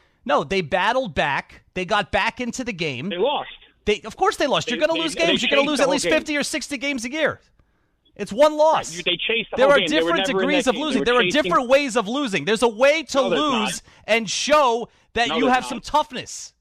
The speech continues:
Speaker 1: that you have some character.
Speaker 2: No, there's not.
Speaker 1: Of course there is.
Speaker 2: When,
Speaker 1: Have,
Speaker 2: when
Speaker 1: have
Speaker 2: does
Speaker 1: you watched
Speaker 2: anybody look,
Speaker 1: sports before?
Speaker 2: when does anybody look at the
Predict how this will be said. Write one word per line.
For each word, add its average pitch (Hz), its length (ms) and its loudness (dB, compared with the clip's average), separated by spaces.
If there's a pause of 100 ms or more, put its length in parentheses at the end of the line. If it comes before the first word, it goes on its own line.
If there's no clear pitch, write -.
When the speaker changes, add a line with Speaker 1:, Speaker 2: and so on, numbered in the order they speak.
(200)
Speaker 1:
that 214 120 -6
you 240 120 -2
have 262 140 2
some 233 160 -8
character. 269 540 -2
Speaker 2:
No, 185 80 -4
there's 170 140 -2
not. 254 140 -4 (500)
Speaker 1:
Of 285 100 -2
course - 240 2
there 302 220 -2
is. 127 260 -6
Speaker 2:
When, 190 160 -2
Speaker 1:
Have, 226 140 0
Speaker 2:
when 208 100 0
Speaker 1:
have 220 120 2
Speaker 2:
does 226 60 2
Speaker 1:
you 233 60 2
watched 269 180 2
Speaker 2:
anybody 202 60 0
look, 214 120 0
Speaker 1:
sports 339 160 2
before? 349 320 2
Speaker 2:
when 247 120 2
does 220 60 -2
anybody 214 300 -2
look 202 200 -4
at 180 60 -8
the 185 100 -4